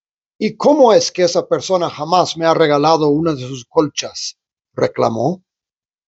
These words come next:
"Solo las fabrica para los pobres, Su Alteza", dijo el soldado, "y no las vende por ninguna suma de dinero".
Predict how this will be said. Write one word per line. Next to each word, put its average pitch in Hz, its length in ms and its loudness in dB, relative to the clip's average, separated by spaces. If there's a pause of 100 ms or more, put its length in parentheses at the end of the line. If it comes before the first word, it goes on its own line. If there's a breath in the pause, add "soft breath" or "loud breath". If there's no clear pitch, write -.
(920)
"Solo 180 300 2
las 185 200 0
fabrica 165 480 -2
para 175 160 0
los 139 220 -2
pobres, 196 420 0
Su 123 160 -8
Alteza", 110 640 -12 (160)
dijo 131 300 -4
el 107 120 -6
soldado, 110 600 -4 (640)
"y 143 140 0
no 160 180 2
las 185 260 2
vende 202 360 2
por 143 220 -10
ninguna 175 640 0
suma 208 440 0
de 180 120 2
dinero". 151 480 -6